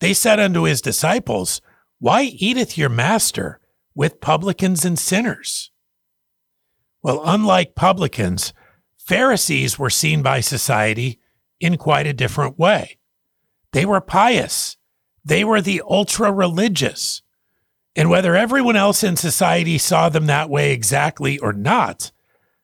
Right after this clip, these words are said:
they certainly saw themselves this way. They were the religious law keepers, and they were those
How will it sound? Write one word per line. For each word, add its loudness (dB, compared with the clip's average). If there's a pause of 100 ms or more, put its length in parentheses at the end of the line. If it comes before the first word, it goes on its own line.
(160)
they 2
certainly 0
saw 2
themselves 2
this -4
way. -6 (920)
They 0
were 0
the 0
religious 0 (340)
law 4
keepers, -8 (640)
and -4
they 0
were 2
those 2